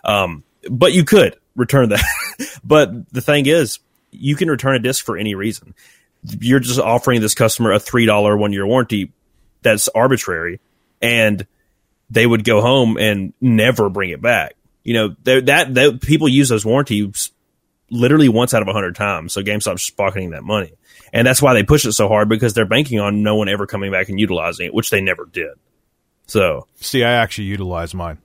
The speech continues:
Speaker 2: <laughs> maybe 'cause I have O C D with my stuff. But yeah, it's, that's, I remember I used to work,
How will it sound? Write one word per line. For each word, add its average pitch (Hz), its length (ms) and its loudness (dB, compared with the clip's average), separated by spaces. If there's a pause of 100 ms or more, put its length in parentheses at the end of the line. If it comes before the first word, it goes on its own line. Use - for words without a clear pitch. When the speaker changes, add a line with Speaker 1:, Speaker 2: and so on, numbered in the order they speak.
(160)
Speaker 2:
<laughs> - 220 -8
maybe 113 280 -2
'cause 113 180 -8
I 104 120 -4
have 98 160 -6
O 101 80 -6
C 104 180 -10
D 101 140 -6
with 104 160 -8
my 98 100 -4
stuff. 110 220 -2
But 127 100 -2
yeah, 123 300 4
it's, 127 520 -2 (380)
that's, 156 460 2
I 135 260 -4
remember 131 540 4
I 117 60 6
used 113 280 0
to 110 80 -2
work, 113 400 0